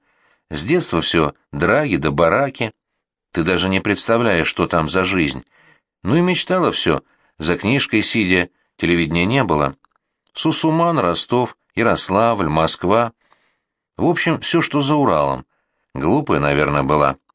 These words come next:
Она задумалась. Да нет, видно, не глупая, раз за урку своего пошла.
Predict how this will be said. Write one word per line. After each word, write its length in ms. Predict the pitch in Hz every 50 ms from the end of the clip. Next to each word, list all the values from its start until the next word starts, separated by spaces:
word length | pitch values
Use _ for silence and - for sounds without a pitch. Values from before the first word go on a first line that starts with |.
| _ _ _ _ -
Она 220 | 71 73 76 71
задумалась. 640 | 67 76 71 65 76 71 71 69 69 69 - - _ _ _ _ _ -
Да 200 | 67 69 82 90
нет, 420 | 90 110 151 165 160 160 - _ _ _ _ _ _ _ _ -
видно, 300 | 90 123 180 165 185 185
не 160 | 180 180 165
глупая, 560 | 156 185 208 202 165 - 90 76 71 71 - _ _ -
раз 260 | - 98 113 101 85
за 140 | 82 110 117
урку 280 | 113 95 76 - 85
своего 340 | 76 - 92 90 82 80 80
пошла. 480 | 69 85 87 - - 92 80 73 71